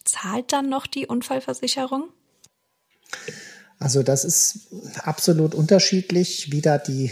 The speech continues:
Speaker 2: Richtlinien sind. Und das sind dann auch ganz oft Zivilgutachten, die hinterher in Frage sind. Aber grundsätzlich kann man sagen,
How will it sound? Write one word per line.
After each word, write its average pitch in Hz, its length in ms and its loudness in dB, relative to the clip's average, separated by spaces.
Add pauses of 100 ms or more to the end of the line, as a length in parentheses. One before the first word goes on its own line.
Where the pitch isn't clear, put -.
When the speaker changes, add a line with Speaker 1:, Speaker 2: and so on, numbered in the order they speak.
(140)
Speaker 2:
Richtlinien 135 540 0
sind. 147 400 2
Und 131 380 -8
das 123 180 0
sind 139 160 0
dann 127 140 2
auch 123 140 -4
ganz 131 260 0
oft - 260 -4
Zivilgutachten, 147 1160 -2
die 139 100 -2
hinterher 139 560 2 (500)
in 139 160 -4
Frage 139 380 2
sind. 143 160 2
Aber 131 220 -4
grundsätzlich 165 800 4
kann 147 160 0
man 143 180 2
sagen, 147 540 4